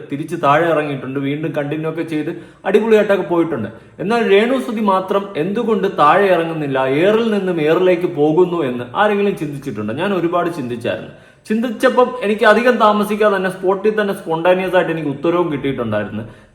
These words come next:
താൻ പറയുന്നതെല്ലാം പച്ച കള്ളങ്ങളായതുകൊണ്ട്, അതായത് സോഷ്യൽ മീഡിയയിൽ വന്നിരുന്ന് പച്ച കള്ളങ്ങൾ പറയുകയും നന്ദി കാണിച്ചെടുത്ത് നന്ദികേട് ഉൾപ്പെടെ കാണിച്ചത് കൊണ്ടാണ്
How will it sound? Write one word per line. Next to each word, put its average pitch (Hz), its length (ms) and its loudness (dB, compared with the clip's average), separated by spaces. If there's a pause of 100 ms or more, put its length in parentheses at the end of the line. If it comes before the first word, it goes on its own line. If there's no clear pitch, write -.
താൻ 220 400 6
പറയുന്നതെല്ലാം 170 920 4
പച്ച 175 320 0
കള്ളങ്ങളായതുകൊണ്ട്, 156 1200 2 (380)
അതായത് 123 500 4 (280)
സോഷ്യൽ 190 360 2
മീഡിയയിൽ 208 340 4
വന്നിരുന്ന് 160 500 0 (320)
പച്ച 214 260 2
കള്ളങ്ങൾ 190 600 4
പറയുകയും 147 540 0 (100)
നന്ദി 180 520 0
കാണിച്ചെടുത്ത് 175 720 2
നന്ദികേട് 202 500 2
ഉൾപ്പെടെ 175 420 4
കാണിച്ചത് 156 420 0
കൊണ്ടാണ് 123 500 -2